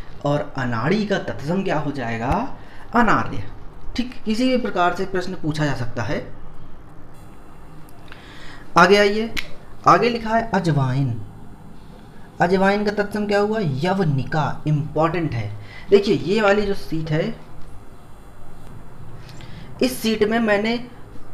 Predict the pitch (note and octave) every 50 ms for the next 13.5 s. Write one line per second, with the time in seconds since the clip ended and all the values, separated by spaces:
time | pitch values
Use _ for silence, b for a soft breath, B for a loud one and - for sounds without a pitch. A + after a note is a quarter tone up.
0 | - - - C3+ B2+ E3+ D#3+ F#3 B3 A#3+ - - A#3+ G#3+ A3+ A3+ A3+ A3 G3+ F3+
1 | F#3 G#3 G3+ G3+ G3+ G3+ G3+ G3+ - - G3 G3 G3 - - G3 G3 F#3+ F#3+ D#3+
2 | D3+ D3 D3+ - - D#3+ D#3+ D#3 E3+ F#3+ - - - G3 G3+ - - D#3+ D#3+ E3
3 | E3 A3 G#3+ G#3+ G3+ F#3+ G3 G3+ G3+ G3+ G3+ F#3+ F3+ F#3 G3 G3+ G3 B B B
4 | B B B - D#3+ F#3 G3 G3 - E3+ F3 E3+ E3+ F3 E3+ E3 - E3 E3 D#3+
5 | F3+ G3 F3+ F3 F3 F#3 G3 F#3+ G3 G#3 - - - E3+ F#3 - - - A3 A3+
6 | B3 B3 B B B B B - - F3 F#3+ G3 G3+ G3+ - G3+ G#3 G3+ - F3
7 | E3 D3+ D3 D3 - C3+ B2+ C3 A#2 A#2 A2+ - A2+ G#2+ G#2 G#2 G#2+ G#2+ - -
8 | - - - _ - - - - - - - - - - B B B B B B
9 | B B B - - F3+ - - A#3 E3+ - - - E3 D3+ C#3 D#3 D3+ - -
10 | F3 E3 E3+ E3 D#3+ E3+ G3 A#3 A#3+ - B B B B B B B B B B
11 | B - F3 F3 D#3+ E3+ E3 E3 F#3 G#3+ A#3 A3+ A3 G3+ G3+ G3+ G3+ F#3 F3 F#3
12 | F#3+ F#3 - - E3+ D#3+ - F3 E3 D#3+ D#3+ D#3 F3+ F#3 F3 B2+ - - F3+ F3
13 | F3 D3+ B2+ A#2+ A#2 - - C3 A#2 A#2